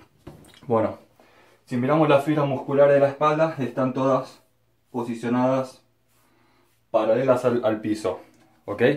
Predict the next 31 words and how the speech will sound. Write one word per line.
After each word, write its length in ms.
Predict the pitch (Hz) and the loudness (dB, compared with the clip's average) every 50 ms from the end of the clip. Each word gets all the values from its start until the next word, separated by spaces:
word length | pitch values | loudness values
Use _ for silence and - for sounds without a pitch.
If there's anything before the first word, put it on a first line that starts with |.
| 143 - - - - - _ _ - | -2 -10 -18 -20 -20 -20 _ _ -4
Entonces, 680 | 113 110 110 127 120 113 110 113 107 98 - - - _ _ _ _ | -4 -2 2 2 2 2 0 -4 -6 -6 -8 -10 -20 _ _ _ _
si 340 | - - - - 131 123 - | -20 -16 -10 -8 -8 -6 -2
agarro 280 | 113 120 139 160 170 | 0 0 2 2 2
las 160 | 151 - - | 2 2 2
bandas 260 | - 147 147 147 139 135 | 2 0 2 4 4 4
elásticas 540 | 135 - - - - 117 110 113 110 107 - - - - - - _ _ - | 4 4 2 2 -2 -4 2 2 2 2 0 -10 -18 -20 -20 -20 _ _ -14
y 60 | 113 | -8
solamente 420 | 123 135 131 135 135 135 127 139 | -4 0 0 0 0 2 4 4
hago 220 | 139 139 131 127 139 | 6 6 8 6 6
esto, 400 | 165 - - - 185 - - - - - - _ _ _ _ _ _ _ _ _ _ _ _ _ _ _ _ _ _ _ _ _ _ _ _ _ _ _ _ _ _ _ _ _ _ _ _ _ _ - | 4 2 2 2 2 2 2 -2 -10 -18 -20 _ _ _ _ _ _ _ _ _ _ _ _ _ _ _ _ _ _ _ _ _ _ _ _ _ _ _ _ _ _ _ _ _ _ _ _ _ _ -8
voy 120 | 113 117 | -6 -4
a 100 | 117 113 | -4 -2
poner 220 | 113 113 117 120 - | -2 -2 -2 -2 -2
así 140 | - 127 | 0 0
al 140 | 123 117 - | 0 2 2
revés, 380 | - 113 120 139 147 143 - - - - | 2 4 4 4 4 2 -2 -8 -10 -4
ahí 120 | 107 110 113 | 0 0 2
van 160 | 120 117 117 | 2 2 0
a 80 | 120 | 2
ver, 320 | 127 135 147 - 160 - - _ _ _ _ _ _ _ _ _ _ _ _ _ _ _ _ _ _ _ _ _ _ | 4 4 4 4 2 -6 -12 _ _ _ _ _ _ _ _ _ _ _ _ _ _ _ _ _ _ _ _ _ _
no, 500 | 120 117 123 131 135 131 127 123 123 123 | -6 -4 0 2 4 4 4 4 2 2
no 100 | 123 139 | 0 0
hay 100 | 151 160 | 0 0
movimiento 440 | 147 143 139 131 135 147 151 - 147 | 0 2 0 2 0 0 -2 0 0
de 60 | 135 | 0
ninguna 320 | 131 131 143 156 147 135 135 | 0 0 -2 0 0 0 -2
fibra 280 | - 143 147 143 135 | -2 -4 0 0 0
muscular. 600 | 127 120 - - - 127 120 - 110 - - - - | 0 0 -4 -6 -4 -2 0 0 0 0 -2 -8 -12
Entonces, 500 | - - 127 123 - 123 - - - - | -6 -6 -4 -2 -2 -2 -2 -2 -4 -6
tirar 280 | - 131 151 156 165 165 | -6 -2 0 2 2 2
así 540 | 151 - - - 165 175 175 - - - | 0 0 -4 -4 -2 -2 -2 -2 -6 -18